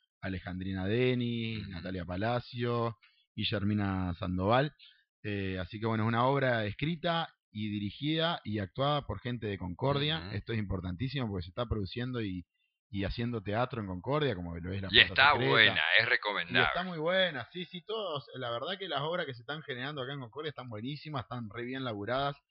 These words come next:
Speaker 1: Esto es una dramaturgia colectiva que le
Speaker 2: Ujú.
Speaker 1: llaman, o sea que entre todos escribieron el guión, digamos, y después, bueno, el Fabi se encargó ahí de, como de compaginarlo. Así que a las veintiuna horas está El Martirio en Pueblo Viejo el
Speaker 2: Ujú.
Speaker 1: domingo, como para terminar el finde.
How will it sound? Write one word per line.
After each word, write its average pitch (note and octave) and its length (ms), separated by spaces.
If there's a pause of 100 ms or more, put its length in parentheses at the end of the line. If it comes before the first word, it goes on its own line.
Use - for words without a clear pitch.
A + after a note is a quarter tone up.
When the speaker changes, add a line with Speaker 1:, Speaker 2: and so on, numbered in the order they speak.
(280)
Speaker 1:
Esto C#3+ 280
es C#3 40
una A2 500
dramaturgia G#2 760
colectiva G#2 600
que F#2+ 80
le F#2+ 80
Speaker 2:
Ujú. - 80
Speaker 1:
llaman, C#3 320
o - 440
sea A#2 140
que G#2 80
entre G2+ 260
todos C3+ 480
escribieron A2 800
el G2 140
guión, C#3 500
digamos, C#3 460
y A2+ 60
después, A#2 340
bueno, A2+ 180
el F#2+ 80
Fabi B2 280
se A#2 100
encargó G2 340
ahí A2+ 240
de, F2+ 300 (340)
como G#2 280
de F#2+ 100
compaginarlo. B2 1000 (340)
Así A#2 260
que A#2+ 80
a - 20
las A2+ 120
veintiuna A#2 500
horas D3 280
está A#2 180
El A#2 80
Martirio A2 500
en F#2 60
Pueblo F#2+ 240
Viejo G2+ 260
el G2+ 80
Speaker 2:
Ujú. G2 60
Speaker 1:
domingo, C#3 400
como G2 160
para F2+ 180
terminar G2 380
el G#2+ 80
finde. E3+ 380